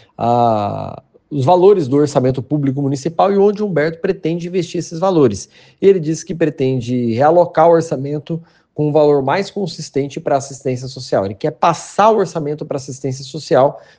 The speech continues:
porque investindo na assistência social, você consegue resolver um problema, é, presente na, na cidade de Maringá, que é a questão dos, das pessoas em situação de rua,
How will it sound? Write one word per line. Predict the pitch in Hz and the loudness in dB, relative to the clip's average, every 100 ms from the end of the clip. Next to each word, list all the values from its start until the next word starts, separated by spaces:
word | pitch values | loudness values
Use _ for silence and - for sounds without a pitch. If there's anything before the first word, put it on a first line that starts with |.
| - | -8
porque | 139 160 | -6 -2
investindo | 160 180 170 - 226 214 | 2 2 2 -2 -2 -2
na | 190 | -2
assistência | 165 156 147 131 135 | -4 -8 -8 -8 -8
social, | 165 143 135 135 - - _ - | -12 0 4 4 0 -14 _ -4
você | 139 139 156 | -2 0 -2
consegue | - 147 - 135 135 | -2 -4 0 2 2
resolver | 135 147 139 135 | 2 2 2 0
um | 147 | 0
problema, | 156 127 127 147 160 165 _ _ _ - | 2 2 4 2 0 -4 _ _ _ -8
é, | 117 113 107 101 101 - _ _ _ | -4 -2 -2 -4 -8 -18 _ _ _
presente | 165 160 107 135 196 214 - | 4 4 6 6 6 4 0
na, | 120 123 110 | 0 2 0
na | 110 | -2
cidade | 101 120 113 | 0 0 2
de | 131 | 0
Maringá, | 151 147 139 | -2 0 -2
que | 175 | -2
é | |
a | |
questão | 165 165 160 151 | -4 -4 -2 -4
dos, | 147 | -4
das | 147 135 131 | -8 -2 0
pessoas | 127 139 135 131 | 0 -4 -4 -6
em | |
situação | 131 - 131 147 | -4 -4 -2 0
de | 139 170 | 0 2
rua, | 139 185 190 | 4 4 4